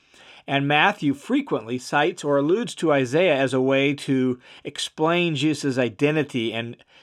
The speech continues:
Jesus' ministry. And so, for example, in Matthew one twenty-three, we had Isaiah seven fourteen. In Matthew three three, we had Isaiah forty verse three. In Matthew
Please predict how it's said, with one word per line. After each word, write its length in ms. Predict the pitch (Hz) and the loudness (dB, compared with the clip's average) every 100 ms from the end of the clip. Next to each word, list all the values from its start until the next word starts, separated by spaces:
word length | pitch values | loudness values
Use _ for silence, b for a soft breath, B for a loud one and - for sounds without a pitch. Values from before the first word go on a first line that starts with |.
| - | -4
Jesus' 360 | 139 123 113 | -2 -2 -6
ministry. 600 | 113 123 151 147 - 110 | -4 -2 0 -2 -6 -6
And 80 | 104 | -4
so, 240 | 143 127 B B B B | 0 0 B B B B
for 140 | 127 | -4
example, 500 | 120 110 131 135 139 | -2 -2 -2 0 0
in 160 | 123 117 | -2 -2
Matthew 420 | 123 135 139 131 | 0 0 0 -2
one 260 | 123 139 143 | 0 0 -2
twenty-three, 560 | 151 143 135 156 143 | -2 -2 -2 0 0
we 140 | 120 113 | 0 -2
had 160 | 113 | -2
Isaiah 420 | 107 104 104 123 123 | -2 -2 0 0 0
seven 340 | - 127 123 | -2 -4 -4
fourteen. 680 | 120 120 123 143 135 104 80 _ b b b b | -4 -4 -4 -6 -6 -6 -12 _ b b b b
In 480 | 135 127 120 107 | -2 -2 -4 -6
Matthew 420 | 113 127 131 135 127 | 0 0 0 -2 -4
three 320 | - 151 139 | -2 0 0
three, 420 | - 165 160 135 | -2 0 2 2
we 180 | 120 104 | 0 0
had 200 | 113 117 120 | 0 -2 -2
Isaiah 560 | 113 107 104 127 131 | -4 -4 -2 0 2
forty 420 | 123 - 135 139 | -2 0 0 2
verse 360 | 127 131 135 - | 0 0 -2 -4
three. 520 | - 156 135 95 82 B B B | -6 -2 -2 -4 -10 B B B
In 200 | 139 127 | -8 -4
Matthew 640 | 117 123 127 - 131 127 | 0 0 0 -2 0 0